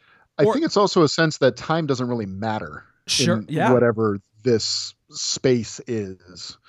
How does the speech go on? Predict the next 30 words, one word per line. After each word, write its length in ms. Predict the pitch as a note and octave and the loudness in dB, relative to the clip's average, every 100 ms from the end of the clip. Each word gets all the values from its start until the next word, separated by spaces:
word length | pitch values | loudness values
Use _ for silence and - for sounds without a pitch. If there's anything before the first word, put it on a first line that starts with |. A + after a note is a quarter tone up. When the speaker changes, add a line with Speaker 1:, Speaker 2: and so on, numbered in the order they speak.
| - - - - _ - | -20 -20 -20 -20 _ -6
Speaker 2:
And, 140 | G3 G3+ | -4 -2
well, 140 | A3+ A3 | -2 -2
and 100 | A3 | 0
I 60 | G#3 | 0
Speaker 1:
So 60 | - | -2
Speaker 2:
think 180 | C4 | -6
it 100 | D#3 - | -6 -10
plays 240 | F#3 D3+ | -8 -6
into, 440 | D3+ - D#3 C3 - _ | -8 -6 -6 -6 -10 _
I 80 | D3+ | -8
think, 280 | D3 A#3 F#3 - | -6 -6 -8 -6
I 60 | |
mean, 180 | E3+ E3+ - - | -4 -6 -8 -20
i-, 120 | - _ | -20 _
if, 200 | G#3+ G3 - | -2 -2 -4
if 220 | G#3+ G3+ - | -6 -6 -6
in 200 | F3+ E3 | -4 -2
the 60 | D3+ | -2
world 420 | C#3 D#3 D3+ A#2+ | -2 0 -2 -4
that 160 | C#3 B2 | -10 -8
we 160 | C3+ | -6
are 180 | B2 B2 | -6 -6
in, 140 | D#3+ C3 | -6 -6
that 120 | B2 | -8
it's 220 | E3 C#3+ - | -10 -12 -10
like 180 | B2+ - | -12 -8
this 120 | C3+ | -10
zoo 300 | F#2+ D3+ D3+ | -8 -6 -6
for 180 | - B2 | -8 -14
humans, 720 | - B3+ D4+ A#2 G#2 G#2 | -8 -6 -4 -6 -8 -14